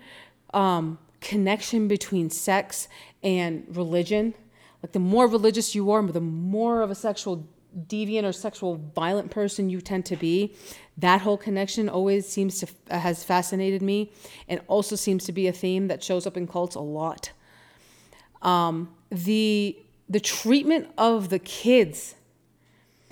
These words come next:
There's this weird, um, and I, and this is something I lived.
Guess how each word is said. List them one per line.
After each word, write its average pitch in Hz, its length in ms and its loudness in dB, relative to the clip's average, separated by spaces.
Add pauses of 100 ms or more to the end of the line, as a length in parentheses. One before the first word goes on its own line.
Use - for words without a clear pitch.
(440)
There's 214 320 6
this 220 240 2 (240)
weird, 277 640 4 (440)
um, 185 460 2 (480)
and 220 140 2
I, 214 160 2 (100)
and 196 140 0
this 269 160 2
is 247 80 0
something 214 280 0
I 160 60 0
lived. 170 560 2